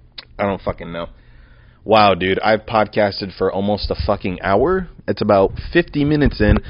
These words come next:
Why don't I, I'll just stop at fucking sixty like a gentleman, okay? All right, how about them Dodgers, man? Losing three in a fucking row to the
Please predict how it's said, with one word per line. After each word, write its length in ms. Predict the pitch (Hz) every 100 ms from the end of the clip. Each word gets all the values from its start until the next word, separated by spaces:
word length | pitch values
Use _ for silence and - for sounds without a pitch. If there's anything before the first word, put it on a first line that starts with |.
| - - -
Why 320 | - 101 127
don't 160 | 175 180
I, 240 | 151 143 120 - -
I'll 160 | 131
just 220 | 147 156
stop 440 | - - 151 131 -
at 140 | 98 -
fucking 300 | 131 - 120
sixty 520 | - - 165 - 123
like 180 | 107 104
a 40 | 104
gentleman, 560 | 101 107 87 80 92 - -
okay? 360 | 95 117 143 220 - - - - - - - - - -
All 120 | 147
right, 260 | 123 95
how 220 | - - 220
about 300 | 226 233 -
them 180 | 180
Dodgers, 500 | 123 110 95 87 - -
man? 360 | 98 95 95 - -
Losing 640 | 101 147 202 151 151 143 123 -
three 300 | 156 165 180
in 100 | 165
a 120 | 120 - - -
fucking 480 | 262 262 269 269 240
row 640 | 208 202 202 202 190 - - - -
to 100 | -
the 140 | 165